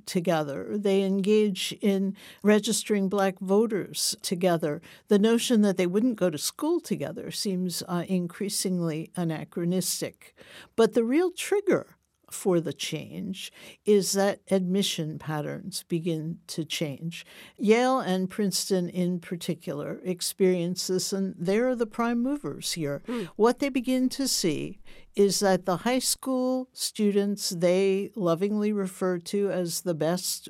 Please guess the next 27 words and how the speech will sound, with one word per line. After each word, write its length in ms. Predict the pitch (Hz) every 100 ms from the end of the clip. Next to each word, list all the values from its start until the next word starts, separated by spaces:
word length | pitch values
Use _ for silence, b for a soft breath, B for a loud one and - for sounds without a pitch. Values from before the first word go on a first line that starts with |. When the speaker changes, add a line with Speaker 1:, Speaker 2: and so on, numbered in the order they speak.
| -
Speaker 1:
boys 760 | 175 196 127 131 185 208 - B B B B
are 160 | - 196
beginning 540 | 180 175 190 240 262
to 200 | - 269
show 600 | 254 - 165 147 160 202 -
in 200 | 175 175
their 160 | 160 -
application 840 | 190 - 254 - 220 214 220 208
patterns 640 | 196 202 196 208 208 214 -
and 180 | 175 175
in 140 | 170 175
their 160 | 165
decisions 920 | 165 156 - 240 214 226 220 220 - b b b
once 340 | 175 185 175 214
offered 360 | 190 190 226
admission 640 | 220 202 156 147 - 165 202 B B -
that 180 | 254 277
they 140 | 320
don't 260 | 302 220 -
want 160 | 190
to 60 | 196
go 180 | 170 170
to 80 |
schools 1040 | 185 - _ _ - 165 147 170 190 - 160
that 340 | 180 175 175 - -
are 300 | 180 180 190
all 440 | 156 151 160 170